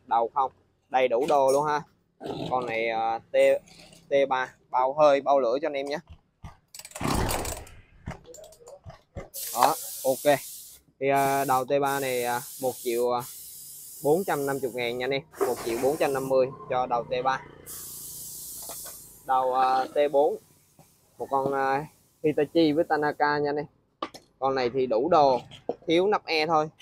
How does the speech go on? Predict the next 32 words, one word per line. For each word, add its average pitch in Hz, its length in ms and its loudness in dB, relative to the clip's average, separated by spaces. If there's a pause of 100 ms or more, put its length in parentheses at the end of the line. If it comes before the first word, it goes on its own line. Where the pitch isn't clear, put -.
thiếu 160 120 -2
nắp 190 140 -4
e 143 240 -2
với 147 140 0
lại, 107 300 -2
ờ, 110 160 -4 (560)
bình 120 120 -8
xăng 139 160 -6
con 143 220 4
trên 143 120 0
đây. 143 200 0 (840)
Em, 139 220 2
ờ, 139 280 6
để 117 140 2
em 143 120 0
mồi 123 200 2
xăng 135 260 0
coi 135 100 2
nó 151 140 2
có 151 180 0
lửa, 139 380 6
ờ, 151 160 0
nó 156 140 -2
nổ 135 340 2
không 156 200 0
anh 131 100 -8
em 135 180 -6
ha. 139 160 0 (540)
Đó. 131 240 2 (3750)
Con 127 160 -2
này 120 140 2
là 117 160 0